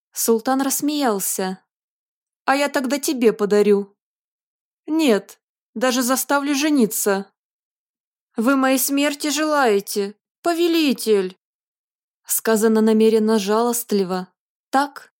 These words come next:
словно женитьба на уродине хуже любого наказания. «Может, так и есть?»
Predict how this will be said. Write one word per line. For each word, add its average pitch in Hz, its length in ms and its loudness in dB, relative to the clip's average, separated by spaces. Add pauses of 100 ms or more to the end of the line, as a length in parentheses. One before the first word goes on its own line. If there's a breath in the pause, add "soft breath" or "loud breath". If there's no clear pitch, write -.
(220)
словно 226 460 2
женитьба 220 500 4
на 226 120 4
уродине 226 560 4
хуже 269 340 -4
любого 226 380 2
наказания. 233 880 -2 (920)
«Может, 220 640 0 (280)
так 226 220 0
и 254 60 2
есть?» 254 580 -2